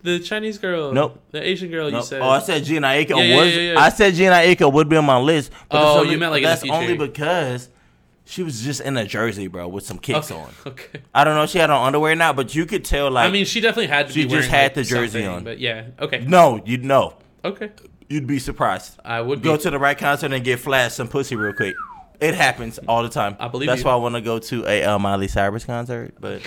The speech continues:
Speaker 2: whatever.
Speaker 1: <laughs> All right, go
Speaker 2: <laughs>
Speaker 1: on.
Speaker 2: Uh, Bella Hadid.
Speaker 1: I'm familiar with her. She's the, she's the OnlyFans chick, right? From Disney Channel?
Speaker 2: Um, I mean, so, I mean, before she was, uh, OnlyFans, right? Which is what she is.
Speaker 1: Oh, right, right,
Speaker 2: Um,
Speaker 1: right.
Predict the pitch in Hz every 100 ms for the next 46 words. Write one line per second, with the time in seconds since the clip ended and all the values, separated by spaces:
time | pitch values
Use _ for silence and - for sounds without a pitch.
0 | 107 110 104 104 - 151 139 131 175 185
1 | 120 - - - 107 104 104 127 135 131
2 | 120 113 - _ _ _ _ _ _ _
3 | _ _ _ _ - - - - - 123
4 | 120 123 123 139 170 170 123 120 110 127
5 | - - 160 160 170 156 139 139 151 156
6 | 139 165 156 156 139 123 - 123 - 123
7 | 143 _ _ 135 123 120 131 131 151 143
8 | 156 101 98 98 104 117 113 117 110 135
9 | 113 107 87 110 110 110 101 101 - 139
10 | 131 135 123 123 110 113 - 110 139 139
11 | 110 98 101 98 98 98 107 113 101 110
12 | 110 165 156 160 143 147 143 135 -